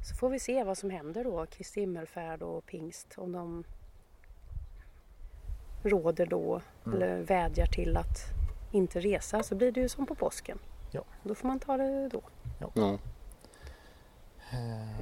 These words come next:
Speaker 1: Eh.
Speaker 2: nu bor ju ni, ni bor ju lite, nej, ni bor ju inte så himla avsides, men jobbar avsides. Ibland är ni uppe på ön ändå. Har ni, hur skulle ni beskriva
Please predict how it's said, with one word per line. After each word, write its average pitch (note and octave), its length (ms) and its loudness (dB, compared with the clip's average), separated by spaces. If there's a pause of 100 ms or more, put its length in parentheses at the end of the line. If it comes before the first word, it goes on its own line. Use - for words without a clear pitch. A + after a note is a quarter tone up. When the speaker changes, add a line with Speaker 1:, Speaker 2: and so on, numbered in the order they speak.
Speaker 1:
Eh. - 240 -2 (380)
Speaker 2:
nu B2+ 120 -2
bor C#3+ 220 4
ju D3 60 4
ni, A#2 480 2
ni B2 80 -2
bor C#3 160 2
ju D3 60 0
lite, A2 500 0 (280)
nej, A#2 80 0
ni A#2 80 2
bor A2+ 160 -2
ju G#2+ 140 -2 (240)
inte - 180 -10
så - 140 -6
himla A2+ 220 -2
avsides, A#2 380 -4
men A#2+ 100 -6
jobbar A2 180 -2
avsides. - 520 -6 (120)
Ibland B2+ 240 0
är A#2+ 40 -2
ni A#2 100 0
uppe - 100 -4
på A2+ 60 0
ön G#2 160 -2
ändå. G2+ 160 -2 (260)
Har B2 220 4
ni, B2 100 2 (260)
hur A#2 180 0
skulle A#2+ 180 -2
ni A2 40 -4
beskriva A2 580 -2